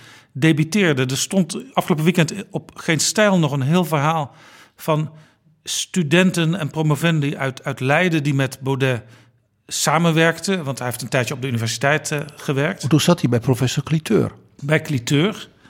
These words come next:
Speaker 1: En daar riep hij dingen als: "De Joden hebben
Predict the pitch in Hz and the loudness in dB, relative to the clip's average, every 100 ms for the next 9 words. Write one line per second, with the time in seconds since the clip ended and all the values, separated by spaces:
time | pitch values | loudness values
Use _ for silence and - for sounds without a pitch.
0 | _ - - _ _ - 165 151 214 208 | _ -20 -20 _ _ -4 0 2 2 2
1 | 151 180 175 185 156 135 - - _ _ | 2 4 4 2 -2 -2 -6 -12 _ _
2 | _ 151 127 143 196 202 156 143 - - | _ -8 -4 2 4 4 2 0 -4 -20
3 | _ _ _ _ _ _ - 147 156 143 | _ _ _ _ _ _ -4 0 2 2
4 | 131 | 0